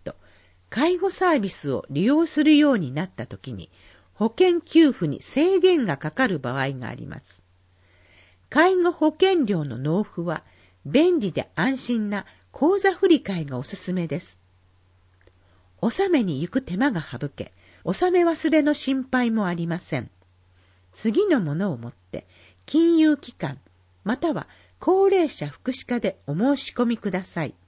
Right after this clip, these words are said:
保険料の納付書、預貯金通帳、銀行員。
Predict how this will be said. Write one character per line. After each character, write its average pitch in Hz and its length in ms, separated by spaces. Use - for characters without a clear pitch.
保 285 180
険 403 360
料 202 240
の 127 120
納 175 260
付 - 140
書、 - 320
預 285 240
貯 359 60
金 320 280
通 262 280
帳、 - 360
銀 269 300
行 208 340
員。 95 200